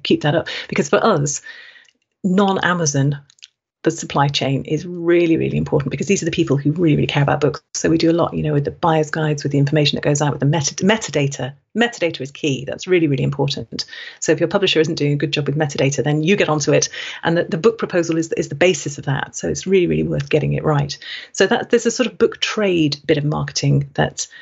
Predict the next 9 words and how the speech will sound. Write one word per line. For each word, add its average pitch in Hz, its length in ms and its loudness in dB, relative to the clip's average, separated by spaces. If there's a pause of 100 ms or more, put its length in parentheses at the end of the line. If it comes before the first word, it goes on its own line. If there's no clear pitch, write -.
(240)
um, 147 340 2 (120)
I 151 60 -2
think 190 180 -6
most 180 260 -2
authors, 170 240 -2
particularly 220 300 -2
self-publishing 165 600 -4
authors, 147 220 -2
don't 165 300 0